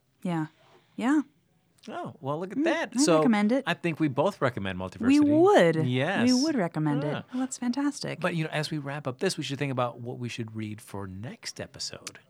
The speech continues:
Speaker 1: Um, I don't know. I mean, I do. I need to read Watchmen at some point. Um,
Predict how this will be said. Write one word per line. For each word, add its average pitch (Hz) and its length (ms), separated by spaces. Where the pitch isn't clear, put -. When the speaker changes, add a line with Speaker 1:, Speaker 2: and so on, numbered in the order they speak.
Speaker 1:
Um, 254 920
I 240 120
don't 359 120
know. 370 100
I 214 80
mean, 202 120
I 185 80
do. 196 220
I 180 120
need 185 120
to 190 100
read 190 160
Watchmen 175 600
at 160 100
some 165 180
point. 139 460
Um, 160 800